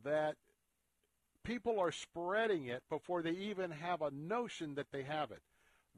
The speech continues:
That's why we have these explosive numbers. That's why we've got our hospitals filled up. That's why we've got emergency rooms filled up. That's why we've got I C Us,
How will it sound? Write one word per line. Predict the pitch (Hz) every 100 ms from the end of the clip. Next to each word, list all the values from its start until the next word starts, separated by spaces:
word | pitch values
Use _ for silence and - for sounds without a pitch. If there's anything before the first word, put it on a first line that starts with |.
| 107
That's | 196 208 -
why | 185 170
we | 156 160
have | 151 160 147
these | 151 131
explosive | 135 - - 151 147 - 135
numbers. | 151 147 87 - - _ _ _ _ _ 101
That's | 113 185 214 -
why | 185 185 180
we've | 170 180 185
got | 180 175
our | 165
hospitals | 185 202 - 175 151 131 -
filled | 135 104 95
up. | 87
That's | 151 160 -
why | 170 160
we've | 160 151
got | 165
emergency | 156 175 185 175 - 151
rooms | 139 135 110 -
filled | 131 104 95
up. | 82
That's | - 135 -
why | 156 156
we've | 156 143
got | 156 -
I | 151 160
C | 151 -
Us, | 175 156 220 226 160 -